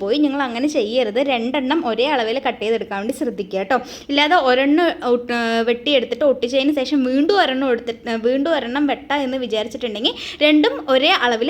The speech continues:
കിട്ടണമെന്നില്ല. അതുകൊണ്ടാണ് രണ്ട് ഫെൽറ്റ് ഷീറ്റ്, അതായത് അടിവശം കവർ ചെയ്യാനും മേൽവശത്തിൽ നമ്മൾ ഈ ഒരു മോഡൽ വെച്ച്, ആ, ഒട്ടിക്കാനും വേണ്ടിയിട്ട് രണ്ട് ഫെൽറ്റ് ഷീറ്റ് നമ്മൾ കട്ട് ചെയ്തെടുക്കുക. I mean രണ്ട്, ആ, രണ്ട്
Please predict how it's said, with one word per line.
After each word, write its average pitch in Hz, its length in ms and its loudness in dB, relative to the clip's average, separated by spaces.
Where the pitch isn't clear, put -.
കിട്ടണമെന്നില്ല. 226 680 0
അതുകൊണ്ടാണ് 240 500 -2
രണ്ട് 254 420 2
ഫെൽറ്റ് 240 260 0
ഷീറ്റ്, 233 240 -4
അതായത് 208 240 -4
അടിവശം 226 460 -4
കവർ 233 240 -2
ചെയ്യാനും 240 320 0
മേൽവശത്തിൽ 330 640 0
നമ്മൾ 254 180 -2
ഈ - 20 -4
ഒരു 277 160 2
മോഡൽ 233 400 -2
വെച്ച്, 233 200 -4
ആ, - 20 -6
ഒട്ടിക്കാനും 269 520 -2
വേണ്ടിയിട്ട് 226 360 -4
രണ്ട് 233 280 -2
ഫെൽറ്റ് 202 240 -4
ഷീറ്റ് 214 300 -4
നമ്മൾ 226 260 -4
കട്ട് 214 160 -6
ചെയ്തെടുക്കുക. 196 360 -6
I 220 80 -6
mean 339 120 -2
രണ്ട്, 233 340 -4
ആ, 226 60 2
രണ്ട് 277 180 0